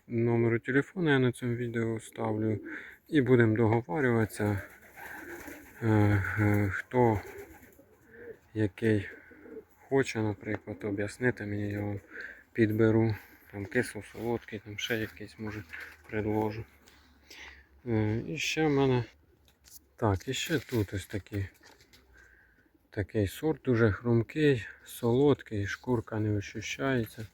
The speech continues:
Ну, а там, е, там далі всі пізні сорти, ті, які будуть хранитися до весни.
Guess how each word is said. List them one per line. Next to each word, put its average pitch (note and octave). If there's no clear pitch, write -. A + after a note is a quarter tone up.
Ну, C#3+
а A2+
там, A2+
е, G#2+
там A2+
далі G#2+
всі G2+
пізні G2+
сорти, C3
ті, -
які A2
будуть G#2
хранитися A2
до G#2
весни. G2